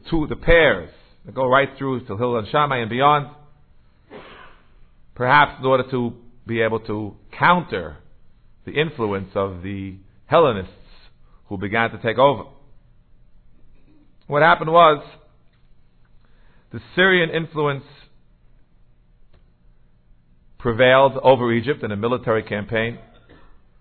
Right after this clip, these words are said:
and a Hellenist, another Hellenist, who changed his name to a Hellenistic name, Jason, the brother of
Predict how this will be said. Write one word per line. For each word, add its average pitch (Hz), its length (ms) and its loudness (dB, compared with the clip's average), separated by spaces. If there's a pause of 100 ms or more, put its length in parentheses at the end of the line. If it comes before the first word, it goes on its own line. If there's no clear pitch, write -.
(460)
and 190 340 2 (1200)
a 127 100 -4
Hellenist, 135 460 2
another 147 260 0
Hellenist, 110 400 0 (240)
who 110 80 -12
changed 151 400 -4
his 113 120 -16
name 147 400 -4 (720)
to 123 120 -2
a - 20 2
Hellenistic 123 480 0
name, 117 380 -4
Jason, 127 500 0 (2250)
the 113 80 -8
brother 143 480 6
of 110 200 2